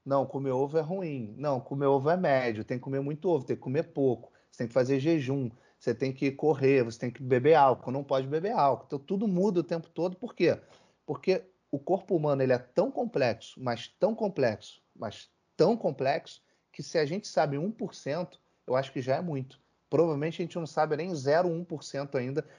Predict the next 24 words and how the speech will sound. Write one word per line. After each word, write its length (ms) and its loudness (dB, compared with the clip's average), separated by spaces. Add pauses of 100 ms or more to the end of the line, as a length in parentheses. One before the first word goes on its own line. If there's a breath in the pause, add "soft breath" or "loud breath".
(160 soft breath)
do 120 -4
que, 120 -2
que 100 4
acontece 600 0
no 60 -6
nosso 280 -6
corpo. 360 -2 (500 soft breath)
Então, 580 2 (420)
o 100 0
médico, 720 -2 (180)
apesar 560 0
dele 180 -6
estudar, 520 -4
de 100 -4
ter 160 -8
metodologia 640 -2
científica, 800 -6
né, 100 0
a 120 0
ciência 560 -4
que 100 -14
se 100 -8
fala 300 2
tanto, 440 -4